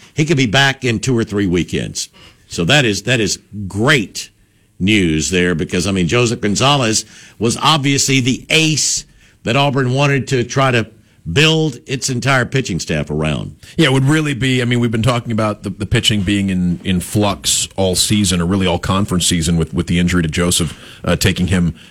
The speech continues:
Speaker 2: out of the equation, and that's, that's caused Auburn to scramble and, and have to stretch relievers and, and use relievers and, and, and pitchers maybe in, in situations that, uh, aren't, uh,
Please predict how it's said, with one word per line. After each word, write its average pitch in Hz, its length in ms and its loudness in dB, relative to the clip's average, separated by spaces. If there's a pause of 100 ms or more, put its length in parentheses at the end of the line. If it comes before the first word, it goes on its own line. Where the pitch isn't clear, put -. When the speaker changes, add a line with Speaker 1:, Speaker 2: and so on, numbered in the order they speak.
(120)
Speaker 2:
out 95 140 4
of 87 60 0
the 87 80 2
equation, 95 400 0
and 87 100 2
that's, 92 200 0
that's 92 260 -2
caused 92 300 0
Auburn 90 280 0
to 82 100 -2
scramble 98 640 2
and, 87 120 -2
and 85 120 -4
have 85 180 -2
to - 80 -2
stretch - 640 0 (320)
relievers 104 760 2
and, 92 180 2
and 87 200 0
use 98 220 2
relievers 98 680 0
and, 90 160 0
and, 87 220 -4
and 87 160 -4
pitchers 101 480 0 (260)
maybe 92 360 2
in, 82 100 -2
in 92 120 -2
situations 95 640 0
that, 87 200 0 (440)
uh, 78 220 0
aren't, 95 400 0 (380)
uh, 82 300 0